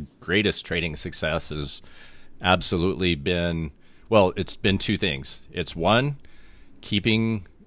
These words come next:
the slow, steady thing going and building a little bit and a little bit over time, which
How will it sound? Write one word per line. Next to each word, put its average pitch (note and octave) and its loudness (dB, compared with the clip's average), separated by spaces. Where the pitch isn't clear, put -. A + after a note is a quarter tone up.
the G2+ 4
slow, F2+ 0
steady F#2+ 2
thing G2 2
going F2 0
and D#2+ -6
building E2+ 2
a D#2 -2
little D2+ 0
bit E2 0
and D#2 -2
a D2+ -4
little D2+ 0
bit D#2+ 0
over D#2 -2
time, D2+ -2
which - -4